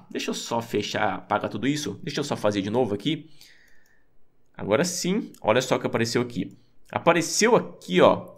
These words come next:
invalid extension no status text. Então eu posso pegar,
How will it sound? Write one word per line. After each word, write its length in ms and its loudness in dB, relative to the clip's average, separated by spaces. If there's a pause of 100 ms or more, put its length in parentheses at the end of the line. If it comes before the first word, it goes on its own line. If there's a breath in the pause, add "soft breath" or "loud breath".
invalid 640 4
extension 600 -2
no 280 4
status 680 0 (160)
text. 580 -2 (600 loud breath)
Então 300 6
eu 80 6
posso 340 2
pegar, 500 6